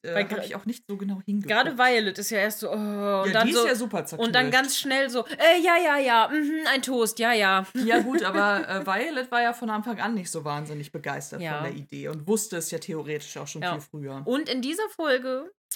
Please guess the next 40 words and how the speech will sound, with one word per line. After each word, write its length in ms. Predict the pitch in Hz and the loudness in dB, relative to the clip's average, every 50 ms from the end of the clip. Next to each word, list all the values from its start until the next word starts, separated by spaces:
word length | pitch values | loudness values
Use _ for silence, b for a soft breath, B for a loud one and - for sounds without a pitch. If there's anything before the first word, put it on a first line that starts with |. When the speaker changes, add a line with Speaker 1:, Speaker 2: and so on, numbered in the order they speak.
| - _ _ _ _ _ _ - | -12 _ _ _ _ _ _ -12
Speaker 2:
wird 360 | - 233 226 262 285 277 - - | -6 -2 0 0 0 -2 -4 -6
bestätigt, 840 | 302 285 - - - 302 302 302 302 - 320 330 320 - - 233 | -8 -8 -6 -4 -4 -4 -4 -4 -6 -6 -8 -8 -8 -10 -10 -8
was 160 | 233 254 254 | -6 -6 -6
ich 120 | 277 269 - | -6 -10 -8
schon 140 | - 285 | -8 -6
die 60 | 294 277 | -4 -2
ganze 280 | 285 285 277 - 294 | -2 -4 -4 -6 -8
Zeit 220 | - 320 311 311 - | -6 -6 -6 -6 -6
gesagt 400 | 320 285 285 262 262 - - 285 | -6 -6 -6 -6 -6 -8 -4 0
habe, 460 | 262 262 254 247 269 294 311 302 254 214 | 0 0 0 0 -4 -6 -6 -6 -4 -4
dass 160 | 220 226 233 | -4 -4 -4
es 100 | 240 226 | -6 -6
ihr 120 | 202 240 | -4 -4
nicht 280 | 240 233 233 233 - 277 | -2 -2 -2 -4 -4 -6
um 80 | 285 | -4
den 120 | 320 330 330 | -4 -4 -4
Titel 320 | - 285 247 - 226 233 208 | -2 -4 -4 -4 -4 -6 -6
geht, 260 | 214 233 240 233 - | -4 -6 -6 -4 -4
sondern 240 | 214 214 208 214 220 | -2 -2 -2 -2 -2
Speaker 1:
Das 20 | |
Speaker 2:
um 100 | 220 220 | -2 0
Speaker 1:
ist 20 | |
Speaker 2:
ihre 160 | 233 247 254 - | 0 0 0 -2
Speaker 1:
richtig. 120 | - 180 | -2 -2
Speaker 2:
Freundin. 440 | 180 170 160 156 143 156 160 170 - - | -2 -2 -2 -4 -6 -8 -10 -8 -6 -4
Aber 220 | 202 202 226 226 | -2 -2 -2 -2
das 160 | 214 226 - - | -2 -4 -10 -10
kommt 200 | - 135 - - | -10 -12 -12 -12
ja 60 | 139 135 | -16 -16
noch. 140 | 156 156 - | -14 -10 -6
Speaker 1:
Das 360 | 208 196 208 262 - - - | -4 -2 -2 -2 -4 -6 -8
kommt 260 | - 220 170 165 - 151 | -8 -8 -8 -8 -8 -10
noch, 240 | 151 180 226 - | -10 -10 -8 -8
merken 300 | - 175 170 196 - 190 | -6 -6 -6 -6 -8 -8
wir 80 | 160 165 | -10 -10
uns 140 | 160 - - | -10 -12 -12
das 180 | - 160 - | -14 -14 -14
für 80 | - - | -10 -10
Speaker 2:
Mhm. 20 | |
Speaker 1:
später. 600 | 220 208 208 220 208 196 196 185 180 202 262 247 | -8 -6 -6 -4 -4 -4 -4 -6 -6 -8 -8 -10